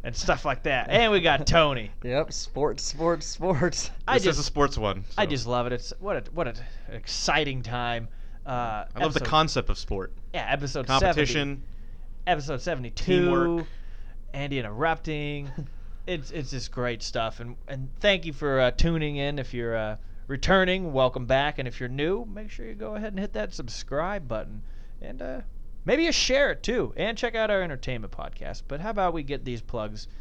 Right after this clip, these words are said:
Speaker 1: done with, and let's just move on into some sports talk. What do you say, fellas?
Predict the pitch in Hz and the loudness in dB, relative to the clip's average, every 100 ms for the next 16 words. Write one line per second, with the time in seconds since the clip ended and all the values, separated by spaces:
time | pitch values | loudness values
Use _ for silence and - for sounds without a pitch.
0 | - - - - - 127 120 104 107 - | -10 -8 -8 -4 2 2 2 -2 -6 -8
1 | 120 110 107 117 139 - 160 - - - | -8 -8 -8 -6 -8 -8 -8 -10 -8 -10
2 | - - - - 117 160 156 170 160 165 | -10 -10 -10 -8 -2 0 2 2 2 -2
3 | 160 151 127 131 - - 175 - - 101 | -2 -4 -6 -8 -8 -6 -6 -6 -8 -6
4 | 117 123 117 117 110 110 113 120 | -6 -6 -4 -4 -4 -4 -4 -6